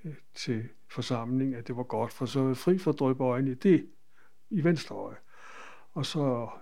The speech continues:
efter jeg var kommet hjem, så blev det også foretaget i det højre øje. Og det fungerer fint nu.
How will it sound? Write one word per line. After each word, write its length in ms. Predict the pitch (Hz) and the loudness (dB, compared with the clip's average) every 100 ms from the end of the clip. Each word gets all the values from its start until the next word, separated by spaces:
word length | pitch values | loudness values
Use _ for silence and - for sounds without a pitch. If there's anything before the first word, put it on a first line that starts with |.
| - | -6
efter 560 | 165 131 - 131 - - - - - - - | -2 -2 0 -4 -4 -16 -16 -16 -16 -16 -8
jeg 80 | 127 | -4
var 80 | 110 | -4
kommet 280 | - 135 127 | -2 -2 0
hjem, 140 | 139 | -2
så 140 | 139 | -4
blev 160 | 131 139 | -2 0
det 80 | 120 | 0
også 180 | 120 - | -4 -6
foretaget 580 | 113 113 - 135 120 143 - | -6 -6 -4 -4 -4 -10 -4
i 60 | 180 | 0
det 120 | 135 | 0
højre 340 | 113 120 131 127 | 0 2 4 2
øje. 240 | 107 107 - - - - - - - - - - | -2 -8 -12 -16 -16 -16 -16 -16 -16 -16 -18 -6
Og 160 | 170 175 | 0 2
det 80 | |
fungerer 420 | 170 185 175 175 175 | 6 6 6 4 4
fint 420 | - 147 151 - | 0 0 0 4
nu. 220 | 139 135 | 4 4